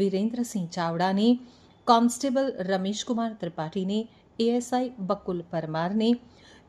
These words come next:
પ્લાટૂન કમાન્ડર દિલીપસિંહ ચાવડાને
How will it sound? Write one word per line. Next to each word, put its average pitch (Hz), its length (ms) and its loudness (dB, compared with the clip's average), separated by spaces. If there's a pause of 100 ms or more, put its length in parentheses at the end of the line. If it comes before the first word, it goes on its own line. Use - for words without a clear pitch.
(380)
પ્લાટૂન 240 520 4
કમાન્ડર 180 540 -4 (120)
દિલીપસિંહ 233 800 0
ચાવડાને 175 520 -2